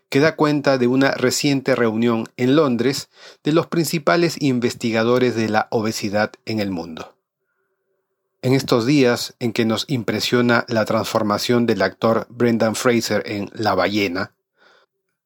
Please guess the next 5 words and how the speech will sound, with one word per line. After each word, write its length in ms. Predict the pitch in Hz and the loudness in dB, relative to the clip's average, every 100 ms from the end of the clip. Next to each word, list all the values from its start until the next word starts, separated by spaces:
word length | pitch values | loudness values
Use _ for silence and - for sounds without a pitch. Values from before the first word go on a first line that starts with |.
| _ | _
más 440 | 147 180 185 - 127 | 0 2 2 -2 -2
nos 280 | 127 113 | -2 0
debería 680 | 113 104 107 123 120 113 - - | -4 -2 -2 0 0 0 -4 -4
impresionar 960 | 143 123 117 101 104 98 131 156 139 _ _ _ _ _ _ | -2 0 -2 -2 -4 -2 2 2 -2 _ _ _ _ _ _
que 360 | - 135 - | 0 0 0